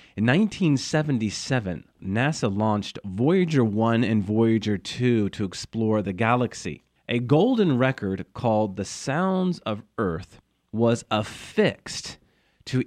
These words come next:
each of the twin spacecrafts, a message from Earth to anyone out there in the universe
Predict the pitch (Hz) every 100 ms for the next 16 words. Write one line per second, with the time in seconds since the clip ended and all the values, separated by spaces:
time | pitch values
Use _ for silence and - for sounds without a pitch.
0 | - 160 196 - 127 113 - - 160 135
1 | 123 - - 117 107 - - 95 76 -
2 | - 120 110 160 190 202 - 208 185 95
3 | 98 - - - 151 208 226 208 - 139
4 | 143 139 135 135 123 117 101 98 -